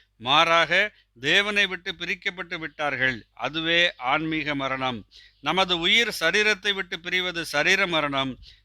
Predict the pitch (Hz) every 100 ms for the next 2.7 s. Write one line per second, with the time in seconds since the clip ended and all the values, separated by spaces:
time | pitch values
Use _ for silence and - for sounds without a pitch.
0 | - 127 147 156 180 175 139 143 180 185
1 | 180 175 165 165 156 139 190 190 185 185
2 | 185 175 165 165 160 147